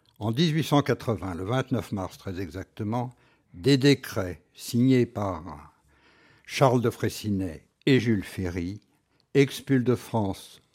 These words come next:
les jésuites et le second impose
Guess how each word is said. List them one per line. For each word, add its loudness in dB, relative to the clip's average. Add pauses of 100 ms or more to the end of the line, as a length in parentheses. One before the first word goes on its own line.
(540)
les 4
jésuites -6 (560)
et 0
le 10
second 6
impose 2